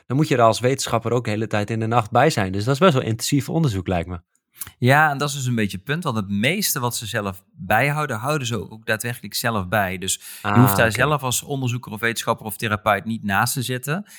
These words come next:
Speaker 2: Dat zou,
Speaker 1: Ja.
Speaker 2: denk ik, ik weet niet of dat je daar ook heel veel rustiger van gaat slapen als er de hele nacht een
Speaker 1: <laughs> Ja.
Speaker 2: slaaponderzoeker naast je zit, maar ik dat terzijde. Maar ik, ja,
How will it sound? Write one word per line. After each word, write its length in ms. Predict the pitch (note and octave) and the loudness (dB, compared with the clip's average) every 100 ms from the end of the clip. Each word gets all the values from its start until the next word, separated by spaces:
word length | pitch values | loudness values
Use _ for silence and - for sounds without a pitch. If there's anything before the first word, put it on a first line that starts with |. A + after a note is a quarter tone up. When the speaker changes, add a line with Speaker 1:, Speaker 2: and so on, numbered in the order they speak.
| - _ | -20 _
Speaker 2:
Dat 160 | G#2 | 0
zou, 120 | G#2 | 4
Speaker 1:
Ja. 60 | G#2+ | 4
Speaker 2:
denk 140 | A2 | 2
ik, 120 | A2 F2 | -2 -6
ik 120 | A2 | -4
weet 100 | B2+ | -4
niet 100 | A#2 | -4
of 60 | |
dat 120 | B2 A2 | -6 -4
je 60 | |
daar 80 | G#2+ | -2
ook 120 | G#2 | 0
heel 120 | B2 A2 | 0 -2
veel 120 | G2+ | -2
rustiger 380 | A2+ - A2 G2+ | -2 -2 -4 -4
van 140 | G2+ | -2
gaat 140 | G2+ - | -2 -2
slapen 340 | G#2+ G#2 A#2+ | 2 2 0
als 100 | A#2 | -4
er 60 | A2+ | -4
de 80 | A2 | -4
hele 160 | A#2 | -4
nacht 300 | A#2 A#2 - | -2 -2 0
een 60 | C#3 | 0
Speaker 1:
<laughs> 100 | A#2 | 4
Ja. 20 | |
Speaker 2:
slaaponderzoeker 720 | A2 D#3 C3+ E3 C3 A#2 A#2+ | 6 8 6 4 2 0 0
naast 280 | A2+ A2 - | 2 0 0
je 60 | A#2+ | -6
zit, 180 | A#2+ - | -8 0
maar 300 | A2 G#2 - - - - | 2 2 -4 -14 -12 -8
ik 180 | - A#2+ | -2 2
dat 140 | B2 B2 | 2 2
terzijde. 480 | A#2 B2 B2+ A#2 | 2 4 4 2
Maar 160 | A#2 F#2 | 0 -2
ik, 160 | C#3 - | -4 -8
ja, 460 | C#3 C#3 C3 G#2+ | 0 4 4 2